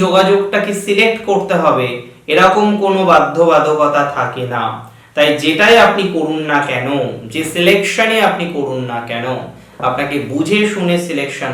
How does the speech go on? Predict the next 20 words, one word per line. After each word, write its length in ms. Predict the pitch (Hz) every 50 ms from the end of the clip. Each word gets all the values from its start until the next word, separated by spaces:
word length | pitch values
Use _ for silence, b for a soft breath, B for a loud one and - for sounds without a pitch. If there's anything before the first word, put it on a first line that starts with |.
| 123 123
করতে 300 | 123 120 120 117 - 151 - -
হবে, 220 | 151 156 160 170 175 - B B B B B B -
বুঝে 340 | 117 113 143 160 156 175 190 190 190
শুনে 200 | 180 170 156 156 151 143
এগোতে 300 | 127 127 135 143 143 160 160 160
হবে, 220 | 160 156 160 165 165 165 165 B B B B -
এটা 220 | 151 151 151 165 165 165
নিয়ে 160 | 160 160 151 147 156
কিন্তু 220 | 151 151 147 147 147 143 143
কোনো 140 | 135 135 135 127 - 135
ডাউট 280 | 135 - - - - 165
আমার 260 | 160 151 147 147 147 147 147 147
নেই, 140 | 147 143 147 147 147 - - - - - - _ -
কোনো 160 | 147 147 147 143 143
রকম 220 | 143 139 135 139 135 - - -
সন্দেহ 360 | 139 135 131 131 127 127 127 127
আমি 280 | 123 120 120 120 120 117 117 117 - - - - _ _ _ _
প্রকাশ 300 | - 127 123 117 113 - - -
করছি 280 | 110 - - - - - 90
না। 60 | 90